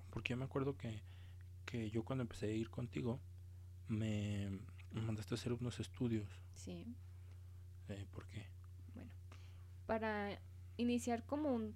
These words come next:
Speaker 2: tratamiento siempre hay que tener como, eh, ver cómo vas a empezar. O sea, es como tener un poquito más de información de la persona, no solamente con lo que nos dicen,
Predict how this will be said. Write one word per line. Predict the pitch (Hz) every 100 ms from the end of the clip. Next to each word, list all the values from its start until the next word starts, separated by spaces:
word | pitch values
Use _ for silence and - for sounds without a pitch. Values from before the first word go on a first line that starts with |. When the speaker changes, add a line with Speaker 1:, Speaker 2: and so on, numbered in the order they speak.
| -
Speaker 2:
tratamiento | 247 247 247 208 196 185 214 240
siempre | 233 214 226
hay |
que | 226
tener | 233 254 208 190
como, | 214 220 214 190 170 - - - -
eh, | 196 190 185 190 185
ver | 202 226 214 -
cómo | 247 240
vas | 208 202
a |
empezar. | 214 190 196 180 - - - -
O | -
sea, | 202 196
es | 196 - - - - - - - - -
como | 226 226
tener | 233 240 240
un | 247
poquito | 262 262 285
más | 277 269
de |
información | 269 277 254 233 208
de | 220
la | 226
persona, | 208 196 233 214
no | 196 196
solamente | 226 233 233 233 240
con | 254 247
lo | 240
que | 208
nos | 185 185
dicen, | 202 - 233 262